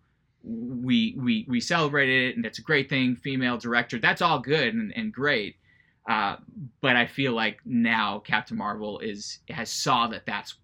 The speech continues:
what people talked about, and they're just trying to take that money.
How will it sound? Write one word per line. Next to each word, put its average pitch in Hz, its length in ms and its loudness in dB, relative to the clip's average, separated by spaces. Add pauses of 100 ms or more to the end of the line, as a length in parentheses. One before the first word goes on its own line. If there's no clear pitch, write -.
(180)
what 120 180 -6
people 107 260 -6
talked - 320 -12
about, 92 400 -8
and 107 140 -4
they're 101 260 -10
just - 280 -8
trying 110 320 -6
to - 100 -20
take - 240 -10
that 87 200 -10
money. 98 380 -12